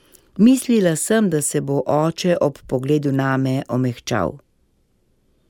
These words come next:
Niti z očesom ni trenil. Čez tri tedne mi je zagrozil, da me bo dal aretirati in vreči v ječo,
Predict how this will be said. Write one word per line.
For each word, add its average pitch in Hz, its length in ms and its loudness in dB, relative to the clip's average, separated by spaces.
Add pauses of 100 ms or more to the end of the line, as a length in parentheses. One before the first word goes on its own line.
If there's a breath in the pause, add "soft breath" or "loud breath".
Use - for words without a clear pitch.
(400)
Niti 233 540 4
z 180 80 0
očesom 165 600 0
ni 120 120 0
trenil. 123 500 -4 (1300 soft breath)
Čez 147 220 0
tri 196 220 0
tedne 185 400 4
mi 170 160 0
je 143 100 2
zagrozil, 156 680 0
da 143 140 0
me 139 180 0
bo 135 180 -2
dal 156 360 0
aretirati 165 840 0 (400 soft breath)
in 147 240 0
vreči 151 460 0
v 120 160 -2
ječo, 143 480 0